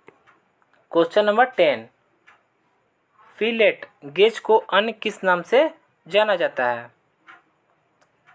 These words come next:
तो इसका राइट आंसर हो जाएगा ऑप्शन नंबर ए, यानी कि रेडियस गेज बोला जाता है। नेक्स्ट क्वेश्चन है क्वेश्चन नंबर इलेवन,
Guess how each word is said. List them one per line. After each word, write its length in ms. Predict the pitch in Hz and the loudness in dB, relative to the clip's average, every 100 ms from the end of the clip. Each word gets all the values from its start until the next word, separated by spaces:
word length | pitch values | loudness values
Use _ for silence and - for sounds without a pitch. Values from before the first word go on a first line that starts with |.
| _ _ _ - | _ _ _ -6
तो 60 | 208 | -4
इसका 200 | 208 220 | 0 2
राइट 220 | 240 240 | 2 0
आंसर 240 | 214 202 | -4 -2
हो 80 | 175 | -2
जाएगा 240 | 170 160 | -2 -4
ऑप्शन 240 | 160 - 180 | -4 -4 -4
नंबर 240 | 180 226 | -2 -4
ए, 180 | - 156 | -4 -4
यानी 280 | 139 151 170 | -4 -4 -6
कि 200 | 233 277 277 _ | -4 -6 -6 _
रेडियस 560 | 139 185 180 196 254 254 | 0 0 0 0 -4 -4
गेज 320 | 180 196 247 262 - _ _ _ _ _ | -4 -2 -2 -8 -16 _ _ _ _ _
बोला 240 | 156 175 156 | -2 0 2
जाता 340 | 131 - 120 | 0 -6 -10
है। 140 | 117 117 _ _ _ _ _ _ _ _ _ _ _ _ _ _ _ | -10 -14 _ _ _ _ _ _ _ _ _ _ _ _ _ _ _
नेक्स्ट 320 | 160 202 247 - | -6 -2 -2 0
क्वेश्चन 300 | 208 196 208 | 0 -2 -4
है 40 | |
क्वेश्चन 320 | 208 202 202 | -2 -2 0
नंबर 140 | 208 226 | -2 -2
इलेवन, 540 | 196 165 139 123 123 | 0 0 -2 -6 -14